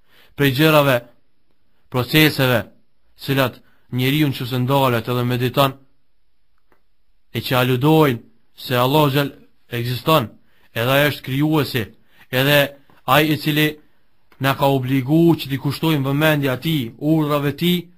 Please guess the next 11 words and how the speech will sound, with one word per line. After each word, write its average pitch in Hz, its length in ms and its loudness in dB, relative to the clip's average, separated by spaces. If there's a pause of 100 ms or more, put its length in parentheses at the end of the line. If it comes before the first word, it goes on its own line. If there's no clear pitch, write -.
(400)
është - 800 -10
edhe 151 200 0
procesi 143 520 -2 (320)
i 123 120 -6
shtatzanisë 131 520 -4
grujës. 160 340 -10 (3250)
Në 131 80 -4
historinë 160 420 0
e 160 60 0
njerëzimit, 175 540 0 (1000)
njihet 160 560 0